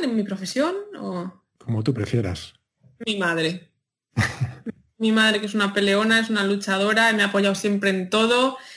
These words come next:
Speaker 1: y es una campeona y mi madre.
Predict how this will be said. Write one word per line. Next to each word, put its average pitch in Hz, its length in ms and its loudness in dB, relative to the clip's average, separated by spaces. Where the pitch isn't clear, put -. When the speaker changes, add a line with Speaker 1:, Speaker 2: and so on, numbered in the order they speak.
Speaker 1:
y 202 80 0
es 196 160 -2
una 196 500 4
campeona 202 760 4
y 185 760 -2
mi 180 160 -6
madre. 156 480 2